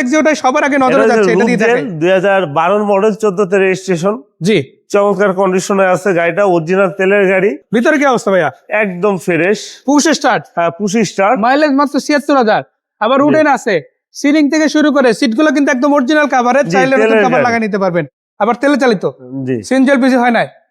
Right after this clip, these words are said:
Speaker 1: কত টাকা প্রাইস থাকবে
Speaker 2: এই
Speaker 1: এই গাড়িটার?
Speaker 2: গাড়িটার দাম দিছি মাত্র, আহ, সতেরো লাখ নব্বই হাজার।
Speaker 1: সতেরো নব্বই?
Speaker 2: জি, এটাতে আমি সিট কভারটা গিফট করে দিব, আপনার মনের মতো গাড়ি পেয়ে যাবেন।
Speaker 1: ইনশাআল্লাহ, ইনশাআল্লাহ। যেমন এই এক্সিও পাচ্ছেন, তেমনি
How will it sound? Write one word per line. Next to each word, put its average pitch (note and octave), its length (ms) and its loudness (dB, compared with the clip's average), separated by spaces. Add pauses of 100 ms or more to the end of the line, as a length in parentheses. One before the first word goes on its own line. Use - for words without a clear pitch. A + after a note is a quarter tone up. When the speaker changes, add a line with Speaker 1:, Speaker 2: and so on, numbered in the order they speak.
(280)
Speaker 1:
কত B3 200 0
টাকা C#4+ 220 0
প্রাইস B3 280 -2
থাকবে G3 200 -2
Speaker 2:
এই G3 40 0
Speaker 1:
এই G3 60 2
গাড়িটার? G#3+ 220 2
Speaker 2:
গাড়িটার G3+ 200 0
দাম G3 200 0
দিছি A3 320 -2
মাত্র, G3+ 360 -2 (180)
আহ, D#3 100 2 (100)
সতেরো F3+ 280 0
লাখ G3+ 260 0
নব্বই G3 300 0
হাজার। F#3 200 2 (240)
Speaker 1:
সতেরো G#3+ 280 0
নব্বই? G3+ 280 2
Speaker 2:
জি, D3 180 0
এটাতে F3+ 440 0
আমি G3+ 160 2
সিট G3 320 -6
কভারটা G3+ 320 0
গিফট E3 280 -2
করে G#3 200 0
দিব, G#3 180 0 (460)
আপনার D#3+ 180 0
মনের G3 400 2
মতো F#3+ 180 2
গাড়ি E3+ 280 0
পেয়ে E3+ 160 0
যাবেন। G#2+ 260 -2 (200)
Speaker 1:
ইনশাআল্লাহ, A#3+ 340 2
ইনশাআল্লাহ। G#3+ 260 0
যেমন C4+ 200 2
এই D#4+ 140 2
এক্সিও D4 240 0
পাচ্ছেন, D#4+ 320 -2
তেমনি D4+ 240 0